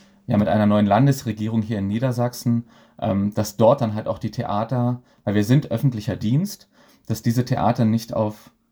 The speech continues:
Goodwill dann einfach immer in Tarifhöhungen, ähm, beteiligt werden, sondern dass das wirklich auch fest übernommen werden muss vom Land, weil Länder und, ähm, also, ähm, gerade Städte und Kommunen können das halt teilweise nicht mehr schultern, weil wir haben ja jetzt gerade bei den,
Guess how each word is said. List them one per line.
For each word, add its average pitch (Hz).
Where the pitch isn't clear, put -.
Goodwill 120
dann 107
einfach 95
immer 101
in 104
Tarifhöhungen, 107
ähm, 95
beteiligt 110
werden, 107
sondern 101
dass 104
das 117
wirklich 120
auch -
fest 120
übernommen 117
werden 92
muss 87
vom 107
Land, 98
weil 101
Länder 113
und, 104
ähm, 98
also, 98
ähm, 101
gerade 98
Städte 110
und 113
Kommunen 110
können 127
das 107
halt 101
teilweise 104
nicht 104
mehr 104
schultern, 110
weil 95
wir 98
haben 101
ja 101
jetzt 104
gerade 101
bei 95
den, 95